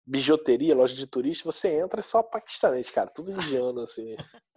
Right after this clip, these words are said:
Speaker 1: Tudo que mal fala português. E muitas vezes você tem que se comunicar em inglês <laughs> com, com,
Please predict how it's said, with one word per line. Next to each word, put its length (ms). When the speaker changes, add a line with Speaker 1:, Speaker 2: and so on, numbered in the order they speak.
Speaker 1:
Tudo 200
que 200
mal 380
fala 320
português. 880
E 380
muitas 300
vezes 140
você 80
tem 140
que 60
se 60
comunicar 440
em 40
inglês 420
<laughs> 200
com, 140
com, 540